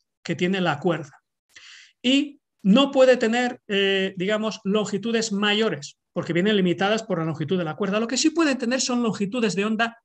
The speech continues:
menores, es decir, tienen armónicos. Armónicos, que si, si la longitud es L, el modo fundamental es dos L,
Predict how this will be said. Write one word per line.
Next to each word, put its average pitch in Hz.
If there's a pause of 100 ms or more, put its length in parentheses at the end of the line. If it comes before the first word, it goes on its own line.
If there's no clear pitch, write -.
menores, 185 (300)
es 180
decir, 196
tienen 233
armónicos. 170 (360)
Armónicos, 151
que -
si, -
si 170
la 156
longitud 165
es -
L, 220
el 175
modo 175
fundamental 175
es 139
dos 156
L, 190